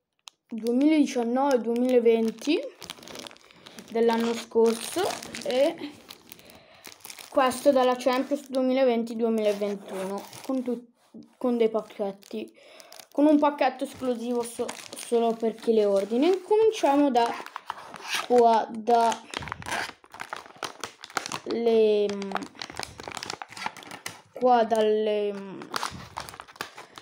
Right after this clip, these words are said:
dalle adrenaline della Liga. Ok, ok. Cerchiamo di spacchettare. Eh, ok. Vi consiglio di pren-, di prenderle,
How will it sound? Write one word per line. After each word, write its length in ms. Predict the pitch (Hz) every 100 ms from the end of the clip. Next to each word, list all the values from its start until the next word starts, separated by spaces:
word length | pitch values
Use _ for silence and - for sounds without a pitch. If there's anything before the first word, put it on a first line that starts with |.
| - - - - - - - 254
dalle 280 | 226 262 262
adrenaline 640 | 254 262 269 262 262 262 254 233 - 226
della 260 | 247 240
Liga. 400 | 233 226 208 220 214 - - - - -
Ok, 600 | 254 - - 233 208 208 -
ok. 480 | 233 220 - 208 202 - - - - 285 - - - - - - - - - - -
Cerchiamo 440 | - 240 220 220
di 180 | 220 226
spacchettare. 1300 | - - - 214 - - - 392 - - 294 226 - - - - - - - - - - - - - -
Eh, 540 | 277 254 208 202 190 190 - - - -
ok. 600 | 190 - - - - 220
Vi 80 | 254
consiglio 600 | 285 277 262 294 311 269
di 100 | 240
pren-, 580 | - 233 233 240 247 -
di 140 | 247 226
prenderle, 800 | 226 233 226 226 233 226 247 285